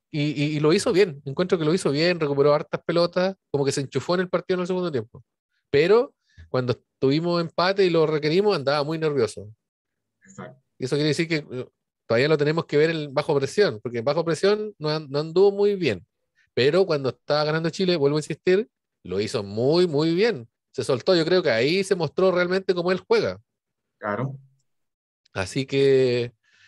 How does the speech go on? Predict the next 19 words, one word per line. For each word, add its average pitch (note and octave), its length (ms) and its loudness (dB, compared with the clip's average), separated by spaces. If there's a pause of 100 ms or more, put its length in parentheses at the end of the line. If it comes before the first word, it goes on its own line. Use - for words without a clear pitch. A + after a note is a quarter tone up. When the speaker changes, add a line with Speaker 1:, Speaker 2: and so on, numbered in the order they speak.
(800)
Speaker 1:
vamos, D3+ 480 0
y C3+ 80 4
ahora D3 240 4
con D#3+ 120 0
Vidal E3+ 280 2
ni E3 60 0
hablar, E3 280 4
pues D3 160 2
él D3 60 -4
se D#3+ 100 -2
come D#3 200 0
la D3+ 100 0
cancha D#3 420 -2
y C#3+ 80 4
anda D3 200 -2
en C3+ 80 -6
todos C#3+ 220 2
lados C#3 520 0
y C3 320 -6